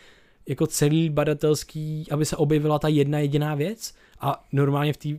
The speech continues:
v té vědě a takhle, jak by to bylo mega hustý, protože ha, to existuje, to je hustý. Nemůžeme to replikovat, neexistuje to nikde jinde a tak. A teďka to samý je s každý člověk. Ha, on existuje, to je mega hustý, pojďme ho zkoumat,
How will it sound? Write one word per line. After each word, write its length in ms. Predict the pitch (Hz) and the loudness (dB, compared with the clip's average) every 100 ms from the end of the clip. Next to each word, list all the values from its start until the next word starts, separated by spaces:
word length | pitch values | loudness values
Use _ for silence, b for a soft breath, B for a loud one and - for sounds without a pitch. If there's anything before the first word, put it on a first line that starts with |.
| - | -10
v 120 | - - | -20 -12
té 160 | 156 | -6
vědě 280 | 143 135 147 | -2 -2 0
a 20 | |
takhle, 220 | 143 139 139 | -2 0 2
jak 100 | 135 | 2
by 80 | |
to 80 | 139 | 0
bylo 140 | 143 147 | 0 0
mega 220 | 139 143 | 0 -2
hustý, 300 | 190 - 139 | -4 -6 -6
protože 340 | 127 117 123 | -6 -4 -4
ha, 300 | 117 185 143 | -4 -4 -6
to 100 | - | -8
existuje, 500 | 131 135 175 - 104 | -6 -4 -4 -4 -8
to 120 | 90 110 | -6 -6
je 60 | |
hustý. 360 | 127 - - 90 b b b - | -6 -8 -10 -12 b b b -4
Nemůžeme 520 | 113 127 127 127 123 | 0 2 2 0 0
to 180 | 117 110 | 0 0
replikovat, 560 | 98 110 107 131 196 | -2 -2 -2 -2 -4
neexistuje 440 | 117 104 107 - 104 | -6 -6 -6 -6 -6
to 80 | 104 | -4
nikde 260 | 98 95 | -4 -4
jinde 300 | 95 95 123 b b b | -6 -6 -8 b b b
a 80 | 113 | -6
tak. 200 | 127 - | -6 -6
A 60 | 127 | -4
teďka 240 | 131 131 | -2 -2
to 100 | 120 | -4
samý 320 | - 120 117 | -2 -2 -2
je 100 | 131 | -2
s 80 | 120 | -2
každý 280 | - 107 127 | -6 -4 -4
člověk. 460 | - 214 247 104 - b b | -2 -4 -4 -6 -10 b b
Ha, 300 | - 208 214 - | 0 0 -2 -4
on 120 | 147 | 0
existuje, 540 | 165 220 254 - 117 98 | 0 0 0 0 0 0
to 80 | 127 | -2
je 60 | 139 | 0
mega 200 | 156 175 | 0 0
hustý, 340 | 220 - 131 | -2 -4 -6
pojďme 220 | 117 127 | -4 -4
ho 60 | 151 | -4
zkoumat, 420 | - 233 170 98 | -4 -4 -4 -6